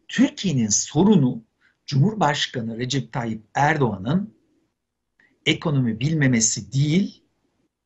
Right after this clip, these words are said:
ekonomi bildiğini zannetmesi. Onun sonucunda da bütün bunları, e, yaşıyoruz. Faizler bu yüksek seviyelere, e,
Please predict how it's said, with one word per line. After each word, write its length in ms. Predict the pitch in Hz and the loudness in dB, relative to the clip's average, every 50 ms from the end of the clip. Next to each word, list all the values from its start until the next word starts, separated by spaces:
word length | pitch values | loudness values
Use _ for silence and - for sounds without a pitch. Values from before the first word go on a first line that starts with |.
| - - - - _ _ _ - | -20 -20 -20 -20 _ _ _ -6
ekonomi 560 | 151 139 - - 143 135 120 117 110 104 92 | -6 -4 0 2 2 4 4 4 2 2 2
bildiğini 720 | 123 165 170 170 127 139 139 131 127 127 139 175 196 - - _ _ _ _ - | 2 4 4 4 4 4 4 6 6 6 4 2 2 -2 -8 _ _ _ _ 0
zannetmesi. 800 | - - 147 135 117 113 104 98 98 - - 90 - - - - _ _ _ _ - | 2 2 4 4 4 2 0 -2 -6 -8 -10 -10 -10 -10 -10 -12 _ _ _ _ 2
Onun 180 | 233 226 208 | 4 4 4
sonucunda 640 | - - - 127 110 101 101 - 104 104 110 110 127 | 2 0 -4 -6 -6 -8 -8 -10 -12 -14 -12 -6 -4
da 240 | 208 226 - - _ _ _ _ - | -4 -4 -6 -8 _ _ _ _ -12
bütün 280 | - - - 147 131 | -10 -8 -6 -4 -4
bunları, 540 | 107 101 101 101 107 110 131 175 175 - - _ _ - | -4 -4 -6 -6 -4 -2 0 0 0 0 -4 _ _ -14
e, 80 | - 123 120 117 113 - - - | -12 -10 -10 -10 -10 -10 -10 -8
yaşıyoruz. 480 | 123 131 - - - - 143 175 - - | -8 -8 -6 -6 -4 -4 -4 -4 -4 -2
Faizler 580 | 143 123 107 101 113 107 143 160 170 165 - _ _ _ - | -2 -2 -2 -2 -2 0 0 0 0 -2 -6 _ _ _ -4
bu 120 | 123 143 | 0 2
yüksek 400 | 139 135 117 - - 170 151 135 | 2 2 2 2 0 0 0 0
seviyelere, 760 | - - 123 101 104 110 104 98 107 110 135 170 170 - - _ _ - | -2 -4 -4 -6 -8 -8 -8 -8 -4 0 2 2 2 0 -4 _ _ -16
e, 60 | - | -14